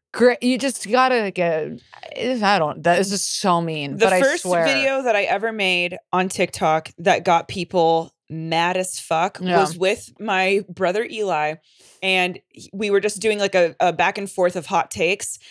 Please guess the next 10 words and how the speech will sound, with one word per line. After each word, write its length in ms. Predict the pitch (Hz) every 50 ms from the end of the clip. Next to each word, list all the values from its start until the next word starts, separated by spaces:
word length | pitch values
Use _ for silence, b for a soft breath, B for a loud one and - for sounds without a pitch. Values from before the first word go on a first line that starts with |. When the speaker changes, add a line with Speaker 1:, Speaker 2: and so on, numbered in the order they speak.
| B B -
Speaker 2:
And 180 | 190 190 180 - - - -
one 180 | 196 202 202
of 140 | 214 233 -
Eli's 300 | - 233 233 233 220 214
hot 220 | - 220 202 - -
takes 360 | - 220 190 190 196 - -
was, 200 | 196 170 180 -
he's 100 | - -
like, 160 | 190 185 -
"You 100 | 196 185